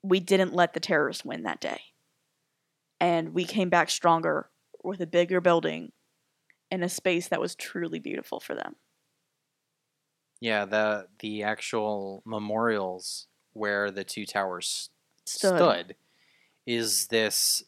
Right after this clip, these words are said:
Speaker 2: it's a, um,
Speaker 1: It's a hole.
Speaker 2: it's a hole. And it's, um, there are waterfalls falling into this hole, and
Speaker 1: Yeah.
Speaker 2: it's just, it just goes down for, you know,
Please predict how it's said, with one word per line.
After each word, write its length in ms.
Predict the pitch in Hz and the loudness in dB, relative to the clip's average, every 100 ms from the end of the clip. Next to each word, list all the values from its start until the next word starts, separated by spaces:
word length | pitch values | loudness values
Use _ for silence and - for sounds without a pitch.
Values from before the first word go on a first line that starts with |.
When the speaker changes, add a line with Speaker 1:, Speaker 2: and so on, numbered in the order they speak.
| - | -6
Speaker 2:
it's 300 | 120 - - | -4 -2 0
a, 240 | 104 101 | 0 0
um, 160 | 98 95 | -4 -4
Speaker 1:
It's 100 | 190 | -2
a 40 | |
hole. 360 | 190 247 226 - | 4 8 8 4
Speaker 2:
it's 140 | 117 - | -4 -4
a 80 | 190 | -4
hole. 600 | - 135 185 - - - _ _ _ _ _ | -4 -4 -4 -6 -20 -20 _ _ _ _ _
And 200 | 120 117 | -2 0
it's, 380 | 113 - - - 120 | 0 0 0 0 -4
um, 540 | 107 101 98 98 95 | -4 -4 -6 -10 -6
there 280 | 110 107 107 | 0 0 2
are 180 | 98 101 | 0 0
waterfalls 760 | 98 104 117 117 117 113 110 - | 2 2 2 0 0 0 0 -2
falling 360 | 101 101 101 | -2 -4 -4
into 220 | 104 - | -6 -8
this 180 | 113 107 | -6 -4
hole, 280 | - 110 110 | -2 -2 -2
and 80 | 104 | -2
Speaker 1:
Yeah. 80 | 107 | -2
Speaker 2:
it's 120 | - | -2
just, 360 | 120 107 - - _ _ _ - | -2 -2 -4 -8 _ _ _ -8
it 60 | |
just 220 | 117 120 - _ - | -4 -2 -4 _ -2
goes 260 | 117 107 95 | 2 2 2
down 240 | 113 117 | 2 0
for, 400 | - 95 90 87 _ _ _ - | -4 -6 -6 -8 _ _ _ -16
you 80 | 101 | -12
know, 180 | 85 | -10